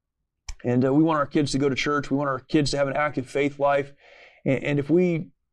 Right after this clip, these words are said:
don't set them up for exactly how to do that in the right way, we may be damaging them in the future. Number six, find a new congregation to wor-, worship with and get involved. Find a new congregation to worship with and get involved. Church,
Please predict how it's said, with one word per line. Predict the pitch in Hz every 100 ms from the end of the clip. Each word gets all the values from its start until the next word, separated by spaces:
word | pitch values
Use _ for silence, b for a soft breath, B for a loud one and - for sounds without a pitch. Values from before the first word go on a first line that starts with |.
| _ _ - -
don't | 156 160 -
set | 180 165
them | 160 156
up | 175 - _ -
for | 143
exactly | 131 151 151
how | 139
to | 151
do | 135 147
that | 147
in | 139
the |
right | 135 139 131
way, | 135 135 139 b b b
we | 139
may | 139
be | 139 131
damaging | 131 135 139 127 135 131 120
them | 123 127 127 120 b b b
in | 127
the | 123
future. | - 143 135
Number | 127 139
six, | 135 - 139 123 - - - _ _ _ _ _ _ _ _ _ _
find | - 165 170
a | 156 151
new | 147 180
congregation | 202 196 190 175 156 156 147 160
to | 151
wor-, | 139 139 160 - -
worship | 135 170 175 160 -
with | 180 160 139 - _ _ _
and | - 135
get | 143
involved. | 147 131 143 135 123 b b
Find | b 151 165 208
a | 208
new | 185 180 233
congregation | 226 226 226 220 165 151 151 175
to | 160
worship | 139 156 175 147
with | 147 147
and | 143
get | 139
involved. | 147 147 156 135
Church, | - 175